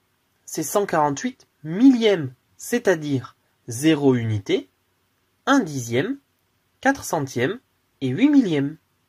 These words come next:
En fait, tout nombre peut se décomposer de sorte que chaque chiffre qui le compose soit associé à sa position dans l'écriture décimale.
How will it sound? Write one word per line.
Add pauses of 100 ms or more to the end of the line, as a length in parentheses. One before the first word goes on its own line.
(600)
En
fait, (760)
tout
nombre
peut
se
décomposer
de
sorte (260)
que
chaque
chiffre
qui
le
compose (240)
soit
associé
à
sa
position
dans
l'écriture
décimale.